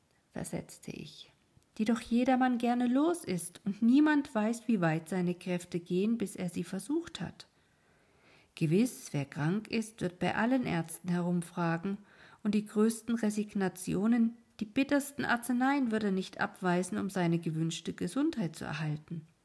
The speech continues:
Ich merkte, dass der ehrliche Alte sein Gehör anstrengte,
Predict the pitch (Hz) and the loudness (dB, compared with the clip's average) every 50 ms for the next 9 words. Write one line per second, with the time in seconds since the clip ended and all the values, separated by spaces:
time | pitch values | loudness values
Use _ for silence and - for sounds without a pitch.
0 | _ _ _ _ _ _ _ _ _ _ _ _ _ _ _ _ _ _ _ - | _ _ _ _ _ _ _ _ _ _ _ _ _ _ _ _ _ _ _ -20
1 | - - - _ - 220 - - 240 254 285 311 330 320 - - - - 160 180 | -20 -20 -20 _ -10 -8 -2 0 2 2 4 2 2 -2 -6 -10 -4 -4 -2 -2
2 | 220 233 - - - - 175 170 - - 180 180 - 202 226 254 277 269 247 - | -2 -4 -8 -12 -8 -8 -8 -6 -4 -6 -6 -4 -2 -2 0 2 2 0 -2 -4
3 | - - - 165 175 190 - 208 208 208 190 180 180 180 180 175 165 202 220 262 | -8 -6 -4 -4 -4 -2 -4 -4 -4 -2 -2 -2 -2 -2 -2 -4 -2 0 -2 -2
4 | - - 226 214 208 - - - - 196 202 220 226 - - 285 285 294 | -2 -2 -4 -4 -6 -8 -10 -8 -6 -4 -4 -4 -6 -6 -4 -4 -4 -4